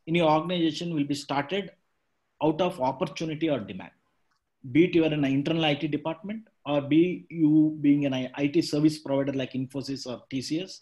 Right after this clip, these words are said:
or maybe you are an internal I T service provider, right, within your organization. You start any I T service as there is a demand in the market. Amazon has started cloud services, which is an I T service, because there's a demand in the market. No one has asked. They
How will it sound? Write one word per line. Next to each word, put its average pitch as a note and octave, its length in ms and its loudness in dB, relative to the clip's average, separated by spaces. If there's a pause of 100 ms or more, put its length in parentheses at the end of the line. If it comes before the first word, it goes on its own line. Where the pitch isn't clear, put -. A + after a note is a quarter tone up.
or D#3+ 160 0
maybe D#3 240 4
you D#3 100 6
are D3+ 40 2
an C#3+ 60 0
internal C3+ 360 -4
I B2+ 100 0
T B2 100 -10
service B2 320 -8
provider, A2 360 -10 (580)
right, D3 240 -8
within C3+ 220 0
your B2+ 160 2
organization. G#2+ 560 -8 (400)
You G#3 140 2
start C#4 340 4
any B3 240 4
I F#3+ 100 4
T F#3+ 100 0
service F3+ 580 0 (340)
as F3+ 260 4
there F#3 140 4
is F3+ 100 0
a F#3 60 0
demand C#3+ 400 0
in C#3+ 80 0
the B2+ 80 -2
market. - 400 -10 (340)
Amazon A3 380 2
has A#3+ 160 0
started F3+ 600 -2
cloud E3 220 4
services, C#3 640 -4
which C3+ 160 -10
is C3 100 -8
an C3 100 -4
I A#2+ 100 -4
T C3+ 160 -8
service, B2 480 -8 (240)
because C4+ 240 4
there's C#4+ 140 2
a C4+ 40 0
demand C4+ 340 4
in B3 60 2
the G3 80 2
market. B2 360 -6 (340)
No F3 160 4
one D4 140 8
has C#4+ 120 6
asked. F#3+ 440 2 (680)
They B3+ 440 6